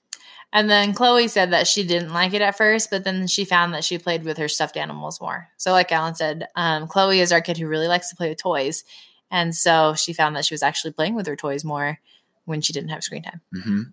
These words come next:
Speaker 2: And man, she fought it so bad. The first day when I got home from work, she was still crying about it and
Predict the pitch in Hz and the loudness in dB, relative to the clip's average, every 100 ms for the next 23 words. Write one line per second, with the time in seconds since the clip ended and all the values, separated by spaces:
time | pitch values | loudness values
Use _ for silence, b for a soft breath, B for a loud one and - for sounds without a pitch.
0 | - 117 117 113 101 - 110 107 98 92 | -2 2 4 4 4 2 2 6 6 4
1 | - - 101 95 92 90 95 - 107 - | 2 2 4 2 2 0 -4 -2 0 2
2 | 107 101 98 101 b b b b b 101 | 4 4 2 -2 b b b b b 2
3 | 104 107 110 104 104 101 90 - 104 90 | 4 4 2 2 2 2 2 2 4 4
4 | - - 117 104 - 98 92 87 87 92 | 4 4 2 2 0 -2 -2 -4 -2 -2
5 | 95 - _ _ _ _ _ 113 101 92 | -4 -8 _ _ _ _ _ -4 0 0
6 | 90 92 | -2 -4